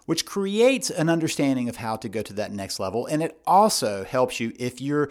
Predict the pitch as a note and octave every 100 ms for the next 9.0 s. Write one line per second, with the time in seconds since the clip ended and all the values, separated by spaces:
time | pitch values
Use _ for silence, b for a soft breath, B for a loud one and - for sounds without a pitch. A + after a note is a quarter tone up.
0 | B - C#3 D#3 F#3 E3+ D3 D3 C#3 B2
1 | B2 A#2+ C3 B2 B2+ D3 D3 - F#3 F#3
2 | G#3 - - _ - - F3 G#3+ G3+ E3+
3 | F3+ F3 D#3 D#3+ D3+ C#3 B2 C3 C#3 B
4 | B B - B2+ F3 D#3+ E3 D#3 D3+ E3+
5 | D#3+ - D#3 E3+ F3+ E3 D#3 D#3 D3+ F3+
6 | F#3+ G#2+ G2 - - - - C#3+ F3 E3+
7 | D#3 G#3 G3 F#3+ D3+ D3+ C#3 G2+ A2 C#3
8 | - C3 - C3 A#2+ B2+ A#2+ A#2 C3 A2+